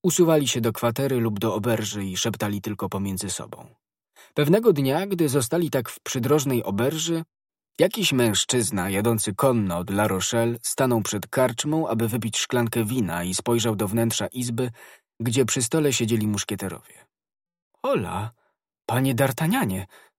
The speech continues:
zawołał. „Czy to ciebie tam widzę?” D'Artagnan podniósł głowę i aż krzyknął z radości. Człowiek, którego nazywał swym duchem prześladowczym, nieznajomy z Mons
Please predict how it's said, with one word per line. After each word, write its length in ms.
zawołał. 600
„Czy 120
to 140
ciebie 400
tam 200
widzę?” 440
D'Artagnan 580
podniósł 440
głowę 440
i 60
aż 140
krzyknął 360
z 80
radości. 640
Człowiek, 680
którego 440
nazywał 460
swym 280
duchem 320
prześladowczym, 840
nieznajomy 580
z 100
Mons 380